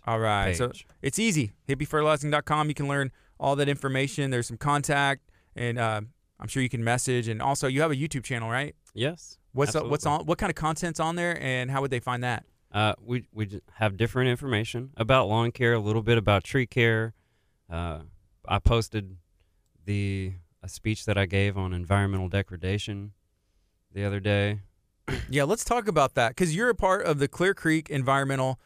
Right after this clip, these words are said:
Speaker 1: Foundation, and we chatted about this off air, you know, a couple months ago.
Speaker 2: Yes.
Speaker 1: And you were, you know,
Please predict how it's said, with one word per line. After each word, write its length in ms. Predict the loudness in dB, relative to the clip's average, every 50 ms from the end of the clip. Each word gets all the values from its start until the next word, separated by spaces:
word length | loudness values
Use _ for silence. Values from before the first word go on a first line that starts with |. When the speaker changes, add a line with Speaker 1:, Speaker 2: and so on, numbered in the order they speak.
| _ _ _
Speaker 1:
Foundation, 580 | -2 0 0 2 2 0 0 0 -2 -4 -4 -2
and 100 | -2 -2
we 80 | -2 0
chatted 360 | 0 2 2 4 2 2 2
about 240 | 2 2 2 2 2
this 180 | 0 0 2 4
off 200 | 2 2 2 2
air, 340 | 2 2 4 4 2 0 -2 _ _ _ _ -4
you 80 | -2
know, 120 | 0 0 0
a 180 | 0 0 -2 -2
couple 240 | -2 -2 -2 -2
months 280 | -2 -2 -2 -2 -2 -2
ago. 360 | 0 2 2 2 0 -2 -4 -8 _ _
Speaker 2:
Yes. 220 | -12 -8 -8 -6 -4
Speaker 1:
And 140 | -2 0 2
you 80 | 2 2
were, 180 | 2 2 2 0
you 200 | -2 -4 -2 0
know, 260 | 0 0 0 -2 -4